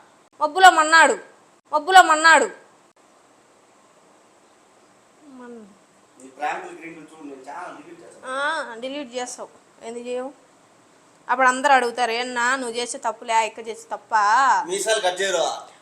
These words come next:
Speaker 1: నువ్వు జుట్టు కట్ చేసినావు కదనా?
Speaker 2: నీ జుట్టు పెరుగుతాది.
Speaker 1: నీ మీసాలు కూడా పెరుగుతాయి.
Speaker 2: ఎప్పుడు?
Speaker 1: ఎప్పుడు
Speaker 2: నేను
Speaker 1: నీ,
Speaker 2: బయట తిరిగేవాడిని
Speaker 1: నీకు
Speaker 2: కదా?
Speaker 1: తలలో బొచ్చు కన్నా ఈ గడ్డం ఏంటి
Speaker 2: అవు.
Speaker 1: ఇయే పెరిగిపోతాయి భిన్న.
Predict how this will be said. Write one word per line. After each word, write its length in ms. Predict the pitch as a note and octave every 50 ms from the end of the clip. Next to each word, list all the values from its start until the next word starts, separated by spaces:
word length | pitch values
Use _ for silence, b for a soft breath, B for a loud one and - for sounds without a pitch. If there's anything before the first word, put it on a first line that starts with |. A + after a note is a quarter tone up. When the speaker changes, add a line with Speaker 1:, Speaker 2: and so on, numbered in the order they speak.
| b _
Speaker 1:
నువ్వు 180 | C4+ C#4+ C4 G#3
జుట్టు 180 | C4 C4 D4+
కట్ 220 | F4 F4+ F4 C#4+ D#4+
చేసినావు 300 | D#4+ D#4+ - E4+ D4 C#4+
కదనా? 480 | C#4 C4+ C4 B3+ B3+ B3+ B3+ B3 A#3+
Speaker 2:
నీ 140 | - F#3 G3+
జుట్టు 240 | F#3 G#3 A3 - -
పెరుగుతాది. 600 | A3+ A3+ A3 A#3 A3+ A#3+ A3 G3+ F3+ D3+ C3 B2+ - - - _
Speaker 1:
నీ 100 | B3+ C4+
మీసాలు 320 | C#4 C#4 C#4 C4+ E4+ D#4+ D#4
కూడా 160 | D#4 D#4 D#4
పెరుగుతాయి. 400 | D4 C#4 C#4+ C#4+ C#4 C#4 C4 E3+
Speaker 2:
ఎప్పుడు? 480 | F#3+ - - A3 A3 G#3+ A#3 B3+ C4 - - -
Speaker 1:
ఎప్పుడు 240 | B3+ C4 - - G3+
Speaker 2:
నేను 60 | -
Speaker 1:
నీ, 60 | D4+ D4
Speaker 2:
బయట 160 | G3 G#3+ A3+
తిరిగేవాడిని 460 | A3+ G3+ G3+ F#4 F4+ F3+ F3 E3+ -
Speaker 1:
నీకు 120 | D#4+ F3
Speaker 2:
కదా? 80 | F#3+ -
Speaker 1:
తలలో 400 | - - - - D4 D#4 E4 E4+
బొచ్చు 280 | - D#4 D4 D4+ - -
కన్నా 320 | E4 D4+ D#4 E4 E4 D#4+
ఈ 100 | D4+ C#4
గడ్డం 340 | - - C4+ C4+ B3+ D#4 D4+
ఏంటి 220 | D4 C#4 - -
Speaker 2:
అవు. 220 | - - C#4+ D4 D4
Speaker 1:
ఇయే 360 | C#4+ C#4+ C#4+ C4+ A3 A3+ A3
పెరిగిపోతాయి 440 | C4 B3 B3+ B3 A#3 A#3 A3+ G#3 G3
భిన్న. 260 | G#3+ A3 G#3+ G#3 G3+